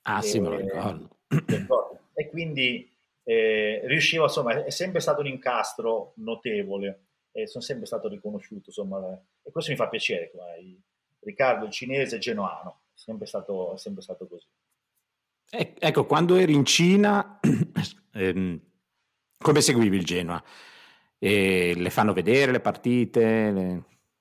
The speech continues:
Speaker 2: Le... partite alcune le fanno vedere, chiaramente, eh, eh, quando stavo a Nanjing, sarebbe Nanchino, loro erano tutto pro Inter, perché il, la proprietà dell'Inter chiaramente era da là,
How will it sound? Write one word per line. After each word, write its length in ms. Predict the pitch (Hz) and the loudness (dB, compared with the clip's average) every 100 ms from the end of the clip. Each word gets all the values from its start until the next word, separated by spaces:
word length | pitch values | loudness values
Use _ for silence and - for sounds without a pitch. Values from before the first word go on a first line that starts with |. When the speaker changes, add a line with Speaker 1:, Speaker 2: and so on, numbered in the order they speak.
| _ _ _ _ | _ _ _ _
Speaker 2:
Le... 200 | 143 147 | -6 0
partite 760 | 156 147 220 226 208 185 170 | 0 0 -2 -2 0 4 6
alcune 500 | 151 143 - 190 175 | 4 4 0 -2 0
le 80 | 139 | 0
fanno 240 | - 131 131 | -2 -2 -2
vedere, 560 | 135 135 143 147 143 - | 0 2 2 0 -4 -2
chiaramente, 560 | 113 117 127 120 120 113 113 110 104 101 98 101 | -2 0 -2 -4 0 2 4 2 0 -2 -8 -16
eh, 720 | 101 98 95 95 - _ - | -12 -10 -10 -14 -20 _ -14
eh, 180 | 101 92 _ | -12 -12 _
quando 200 | 117 107 | -8 -6
stavo 320 | - 135 143 | -4 -2 -2
a 20 | |
Nanjing, 500 | 127 117 101 139 131 | -2 -6 -6 -6 -6
sarebbe 340 | 101 110 110 110 | -6 -4 -4 -6
Nanchino, 800 | 110 - 147 151 127 120 - _ _ _ | -8 -10 -8 -2 0 0 -4 _ _ _
loro 300 | 107 123 127 | -6 -2 0
erano 220 | 113 110 | 0 -2
tutto 300 | 110 120 - | -8 -12 -12
pro 220 | 98 147 131 | 0 2 2
Inter, 520 | 127 143 143 110 107 | 0 -2 0 0 -2
perché 280 | 107 - 113 | -12 -12 -10
il, 360 | 107 107 104 | -10 -12 -10
la 240 | 101 104 - | -6 -6 -8
proprietà 240 | 107 107 | -8 -6
dell'Inter 580 | 110 107 117 107 98 98 | -6 -8 -10 -10 -10 -10
chiaramente 400 | - 107 107 98 | -10 -10 -10 -8
era 120 | 101 107 | -4 0
da 100 | 139 | 0
là, 320 | 107 - | 0 -4